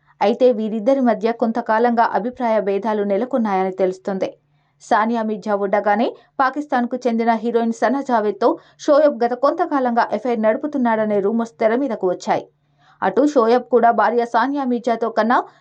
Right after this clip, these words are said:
సనా జావేద్తో తరచూ కనిపిస్తుండటంతో ఈ రూమర్స్ నిజమే అని అంతా భావించారు.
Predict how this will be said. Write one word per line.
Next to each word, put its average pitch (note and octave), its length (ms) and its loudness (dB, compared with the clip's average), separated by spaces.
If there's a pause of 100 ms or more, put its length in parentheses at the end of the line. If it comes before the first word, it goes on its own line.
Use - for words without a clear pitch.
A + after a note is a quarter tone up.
సనా F4+ 240 2
జావేద్తో C4+ 480 2
తరచూ C4 360 0
కనిపిస్తుండటంతో A#3+ 1000 0 (240)
ఈ G4 100 6
రూమర్స్ C4+ 400 4
నిజమే C4 300 2
అని A3 180 0
అంతా G3 240 0
భావించారు. G3 580 -2